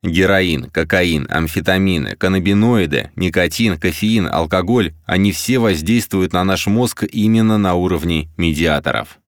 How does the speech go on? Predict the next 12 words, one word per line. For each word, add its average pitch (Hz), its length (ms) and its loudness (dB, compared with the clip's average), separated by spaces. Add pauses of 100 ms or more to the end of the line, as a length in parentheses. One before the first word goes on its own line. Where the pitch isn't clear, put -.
(280)
Синапс 175 420 -2
состоит 120 720 -2
из 101 220 -2
трёх 107 340 0
главных 90 420 0
частей: 80 580 -4 (300)
аксона, 87 600 -2
передающего 120 640 0
сигнал, 120 500 0 (140)
дендрита, 82 580 2
принимающего 110 760 0
сигнал, 101 480 0